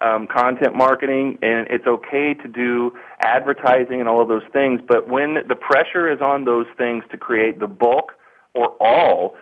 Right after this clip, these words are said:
of your traffic, your leads, and then your sales, it's a high pressure cooker type environment, and, uh, it's stressful. And to take the pressure off of that,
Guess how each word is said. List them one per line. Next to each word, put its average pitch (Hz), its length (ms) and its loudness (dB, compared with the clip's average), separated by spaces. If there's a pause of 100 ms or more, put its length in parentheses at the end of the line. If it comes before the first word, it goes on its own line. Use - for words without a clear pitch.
(100)
of 131 240 2
your 127 220 2
traffic, 135 580 0
your 117 120 -2
leads, 127 440 0 (120)
and 113 360 -2
then 113 240 -2
your 101 180 0 (140)
sales, 117 420 2 (400)
it's 180 180 0
a 170 60 0
high 131 420 2
pressure 127 380 -4
cooker 123 340 -2
type 101 300 0
environment, 104 580 0 (120)
and, 110 400 2 (500)
uh, 104 160 4
it's 95 140 0 (100)
stressful. - 640 0 (220)
And 139 500 2
to 143 100 -2
take 190 260 2
the 180 60 -2
pressure 165 480 0
off 110 140 0
of 110 120 -6
that, 107 340 2